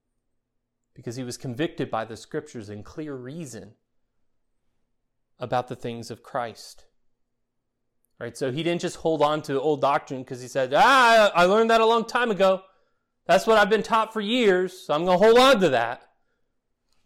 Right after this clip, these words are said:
But he also wasn't tossed to and fro by every wave that came his way. If we are chasing after every wind of doctrine that blows past us, we are immature.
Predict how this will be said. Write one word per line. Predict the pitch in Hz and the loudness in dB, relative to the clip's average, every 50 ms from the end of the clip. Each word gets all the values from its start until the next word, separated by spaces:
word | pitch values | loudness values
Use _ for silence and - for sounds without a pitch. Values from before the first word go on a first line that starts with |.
| _ _ _ _ _ _ _ _ _ _ _ _ _ _ _ _ _ _ _ _ _ | _ _ _ _ _ _ _ _ _ _ _ _ _ _ _ _ _ _ _ _ _
But | 143 143 | -4 -2
he | 151 147 | 0 2
also | 151 160 165 - - 156 | 2 2 0 -2 -4 -2
wasn't | 151 143 139 131 139 127 - - _ _ _ _ _ | -2 -2 -2 -4 -8 -12 -12 -14 _ _ _ _ _
tossed | - - 143 131 131 127 - - - | -10 -6 -4 -4 -4 -4 -8 -16 -14
to | - 135 123 | -12 -12 -12
and | 120 117 | -12 -12
fro | - 160 151 143 131 | -8 -4 0 0 0
by | 120 120 113 | 0 0 -2
every | 117 120 120 127 117 | -2 -4 -6 -8 -8
wave | 110 113 110 110 113 | -8 -6 -6 -6 -8
that | 113 - | -10 -12
came | - - 104 101 | -12 -14 -14 -14
his | 101 104 107 - | -14 -16 -12 -8
way. | 143 175 190 147 110 - _ _ _ _ _ _ _ _ _ _ _ _ _ _ _ _ _ _ | -6 -6 -6 -6 -10 -14 _ _ _ _ _ _ _ _ _ _ _ _ _ _ _ _ _ _
If | 135 123 170 | -10 -2 0
we | 175 | 0
are | 156 135 | 0 0
chasing | - - - 165 165 180 - - 185 170 147 | -2 -4 -2 -2 -2 -2 -2 -6 -6 -4 -2
after | 151 151 - - 143 | -4 -4 -4 -4 -4
every | - 143 143 143 139 | -4 -2 -2 -2 -4
wind | 131 127 123 120 | -4 -4 -6 -6
of | 113 - | -8 -6
doctrine | - 143 156 202 - - - 143 127 | -2 0 0 0 -2 -4 -8 -8 -6
that | 123 117 - | -6 -8 -6
blows | 127 123 117 110 | -6 -8 -8 -8
past | - - - 196 214 202 - - 131 | -12 -10 -8 -8 -6 -8 -10 -14 -14
us, | 117 113 - - _ _ _ - | -14 -16 -18 -20 _ _ _ -14
we | - 156 | -8 -6
are | 180 170 170 | -4 -4 -4
immature. | 151 139 127 127 123 123 - - 202 220 165 - - | -4 -6 -6 -8 -8 -8 -8 -8 -6 -6 -6 -10 -12